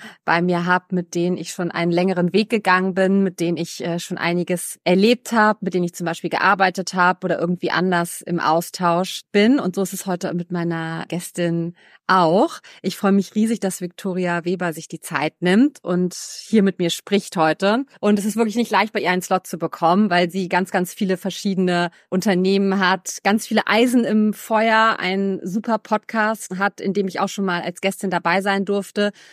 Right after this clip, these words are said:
und ein Newsletter, der auch sehr empfehlenswert ist. Darüber sprechen wir aber gleich noch. Und ja, ich finde, Viktoria macht nie halbe Sachen. Wir kennen uns jetzt schon seit, ich würde sagen, drei, vier, fünf Jahren vielleicht, so ungefähr,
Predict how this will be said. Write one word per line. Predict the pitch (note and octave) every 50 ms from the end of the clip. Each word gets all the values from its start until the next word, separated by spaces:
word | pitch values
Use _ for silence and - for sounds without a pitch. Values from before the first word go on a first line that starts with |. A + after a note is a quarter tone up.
| - -
und | - A#3+ B3+ -
ein | - G#3 G#3 G#3
Newsletter, | A3 B3+ A#3+ - G3 E3+ F3 F3 G#3 F#3+
der | F3 D3+ C#3+
auch | D#3 -
sehr | - D#3 C3+
empfehlenswert | D3+ - - D#3+ D3+ D#3 - - - D#3 D#3 -
ist. | - G#3+ A#3+ -
Darüber | - F#3 E3 D#3+ E3
sprechen | - - - E3 D#3+ - F3+ D3+
wir | D3
aber | C#3+ D#3 D3+ C#3+
gleich | C#3+ C#3 C#3+ D3 - -
noch. | E3+ D#3+ F#3+ G#3 G3+ - - -
Und | - G#3 G#3+ G#3+ G#3+ - -
ja, | F#3 G3 F#3 -
ich | G#3 - -
finde, | - A#3+ A#3 A#3 A#3 A#3 A#3 A3+ F3
Viktoria | F3+ G#3 - - - A3+ A3 A3+ A3 G#3+ G#3
macht | G#3 G3+ - -
nie | G#3+ G#3 G#3
halbe | G3+ G3 F#3+ F3+ F#3+
Sachen. | E3+ F#3+ F#3+ F#3+ - G#3 F#3 F3
Wir | F#3
kennen | - G3+ G3 G3+
uns | G#3 F#3+ -
jetzt | G3+ G3 - -
schon | G#3 G3+ F#3+
seit, | F3+ F#3 F3 F3 F3+ F#3 F#3+ G#3 G3+ -
ich | - - -
würde | - G3 F3+ F#3
sagen, | - G3 F#3 F3+ F3+ F#3 F3+ F#3 F#3+ F#3 F#3+ F#3+ F3+ -
drei, | - F3+ F3+ G3
vier, | G#3 - - G#3+ G#3 G#3+ G#3+ A3+ A3
fünf | _ _ - C4 C4+ C4 - -
Jahren | B3 C4 C#4 D4 D4+ D4+
vielleicht, | - D4+ D4 D4 C#4+ C#4+ D4 D#4 D4+ - _
so | - A3 -
ungefähr, | - A#3+ A#3 G#3+ G3 - - B3+ B3+ C4 C#4+ C#4+ D4